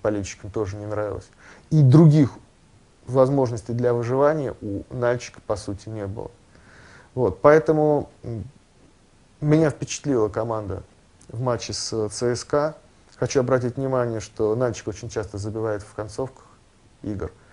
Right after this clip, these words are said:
То есть, когда нужно прибавить, э, команда способна это сделать. И вчера Кашоков забил потрясающий мяч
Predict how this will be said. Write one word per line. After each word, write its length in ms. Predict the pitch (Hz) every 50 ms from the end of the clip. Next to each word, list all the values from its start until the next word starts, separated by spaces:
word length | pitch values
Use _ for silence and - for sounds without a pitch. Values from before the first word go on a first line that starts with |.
| - - - _ _ -
То 60 | -
есть, 140 | 101 101 -
когда 300 | - 110 110 113 110 113
нужно 440 | 113 120 117 104 104 110 101 101 101 - _ _ _ _ _ _ -
прибавить, 680 | - 127 127 123 120 143 147 147 147 139 117 - - - -
э, 200 | 104 107 101 101
команда 440 | - - 117 110 120 123 120 110
способна 500 | - - - 127 113 - - 113 101 117
это 240 | 110 104 101 - 117
сделать. 680 | 110 110 110 110 127 143 156 165 160 143 127 - - -
И 240 | 104 104 110 110 101
вчера 520 | 101 - - - 117 120 117 110 101 - - - - _ _ _
Кашоков 360 | - - - 98 - - 101
забил 240 | 113 107 107 113 -
потрясающий 840 | - - - - 135 123 - - 123 113 101 98 87 - - 82
мяч 420 | 98 107 113 120 139 147 - -